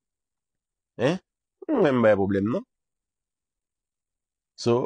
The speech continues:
Li renmen Richèl oubyen li renmen mizik lan l pou sèl, men se pa kesyon de manadjè, de pwomotè. Mwen menm tou m chaje moun m renmen sou nèt lan,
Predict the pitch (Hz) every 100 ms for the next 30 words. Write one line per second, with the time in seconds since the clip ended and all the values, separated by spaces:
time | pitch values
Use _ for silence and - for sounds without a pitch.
0 | - _ 107 107 107 101 101 95 92 85
1 | 131 120 104 98 95 92 87 - 135 -
2 | 254 311 277 190 151 135 156 127 104 98
3 | 101 101 90 92 85 95 113 135 123 120
4 | 160 160 127 123 110 110 104 101 95 -
5 | 90 - -